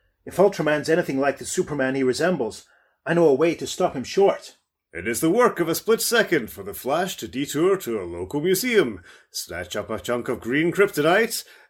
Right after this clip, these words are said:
Speaker 2: and return with it to the bank.
Speaker 1: And we see a floor level shot of Ultraman watching as the Flash runs towards him, and Ultraman says,
Speaker 2: "How on Earth One do you expect to stop me with that meteor fragment?"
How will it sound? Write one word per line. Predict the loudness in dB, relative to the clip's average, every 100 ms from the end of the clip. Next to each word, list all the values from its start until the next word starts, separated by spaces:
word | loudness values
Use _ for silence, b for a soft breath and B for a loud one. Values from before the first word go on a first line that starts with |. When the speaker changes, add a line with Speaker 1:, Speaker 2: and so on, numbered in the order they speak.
| -12
Speaker 2:
and | -6 0 2 2 0
return | -2 2 4 6 4 0 -8 -2
with | -2
it | -2 -6 -4
to | 0
the | 2
bank. | 2 0 -2 -12 -20 -20 b b _
Speaker 1:
And | -8
we | -2
see | 2
a | 2
floor | 4 4 6
level | 2 -2
shot | -4 -2 -2 -4 _ _ -8
of |
Ultraman | -4 -4 -2 -2 -2 -2
watching | -6 -6 -8
as | -8
the |
Flash | -8 -6 -4
runs | -4 -6 -4
towards | -2 -2 -2
him, | -4
and | -4
Ultraman | -4 -4 -4 -4
says, | 0 0 0 -6 _ _ _
Speaker 2:
"How | 2
on | 4
Earth | 4 2
One | 2 2 4 2
do |
you | -2
expect | -4 -4 -4
to | -4
stop | -2 -2 0
me | -2
with | -2 -2
that | -2 -2
meteor | 0 0 0
fragment?" | -2 -4 -4 -6 -14